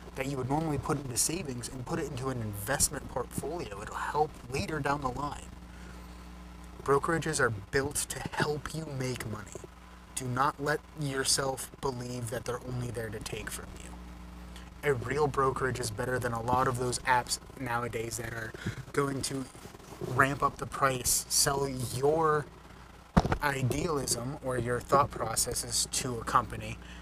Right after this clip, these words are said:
and let them know, "Hey, if you buy it at this, if you buy it," let's say, for instance, I hate to do this, but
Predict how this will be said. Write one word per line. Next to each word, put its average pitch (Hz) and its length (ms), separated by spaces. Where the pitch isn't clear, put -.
and 139 120
let 131 140
them 135 140
know, 120 100
"Hey, 117 380
if - 160
you 151 80
buy 139 200
it 131 120
at 113 180
this, 175 220
if 143 160
you 160 80
buy 147 160
it," 135 200
let's 175 180
say, 156 200
for 139 160
instance, 113 460
I - 60
hate 127 200
to 123 60
do 117 120
this, 110 240
but 117 180